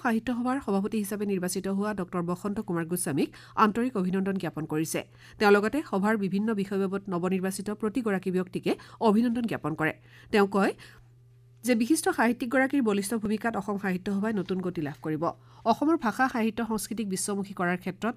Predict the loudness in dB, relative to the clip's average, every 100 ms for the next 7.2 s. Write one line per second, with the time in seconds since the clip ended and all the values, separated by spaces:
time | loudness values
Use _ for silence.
0 | -4 -4 -4 -4 -4 -4 -4 0 0 0
1 | -8 2 4 6 4 2 2 2 0 -2
2 | 0 0 0 0 -2 0 -2 -2 0 0
3 | 0 0 -2 -2 -2 -2 -8 -2 0 0
4 | -6 -6 -6 -2 -2 -4 -10 -20 -20 -20
5 | -20 -20 -20 -20 -20 -20 -20 -20 -20 -20
6 | -20 -20 -8 10 12 12 12 8 6 4
7 | 4 4